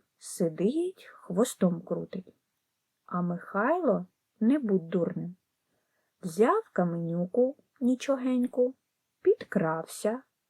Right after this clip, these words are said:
та й стуконув чорта по голові.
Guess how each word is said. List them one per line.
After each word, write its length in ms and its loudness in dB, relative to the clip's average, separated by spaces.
та 160 2
й 100 2
стуконув 720 -4
чорта 340 -4
по 140 -4
голові. 440 -2